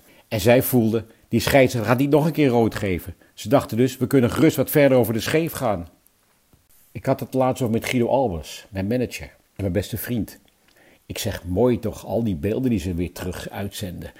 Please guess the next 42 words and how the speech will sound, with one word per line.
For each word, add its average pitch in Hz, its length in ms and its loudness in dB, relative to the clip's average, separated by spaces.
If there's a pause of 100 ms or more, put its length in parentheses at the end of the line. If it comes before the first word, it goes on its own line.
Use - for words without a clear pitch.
(140)
van 107 160 -4
vroeger. 90 520 -2
Prachtig, 143 500 -4
ik - 120 -10
geniet 139 260 2
er 127 80 2
echt 139 240 -2
van." 90 220 -4 (800)
Maar 80 180 -14 (100)
twee 151 360 4
wedstrijden 131 500 -2
hoef 92 100 -2
ik 80 80 -8
nooit 127 240 0
meer 123 100 -4
terug - 240 -12
te - 100 -20
zien. 73 200 -14 (520)
Als - 240 -2
coach 151 360 6
die 107 120 -2
wedstrijd 98 340 0
bij 87 100 -6
de - 60 -10
Graafschap, - 640 -8 (680)
waarin 113 320 4
we 107 80 2
in 95 80 -2
tweeduizend 95 480 0
zestien 113 320 -2
met 95 180 -2
Ajax 117 320 -4
de 95 100 -6
landstitel 135 480 0
verspeelden. 147 600 -4 (320)
En 104 100 0
dan 85 140 -4
spelen 143 400 6
die 131 80 4
wedstrijd 127 320 2
tegen 117 200 -2
Italië. 85 540 -6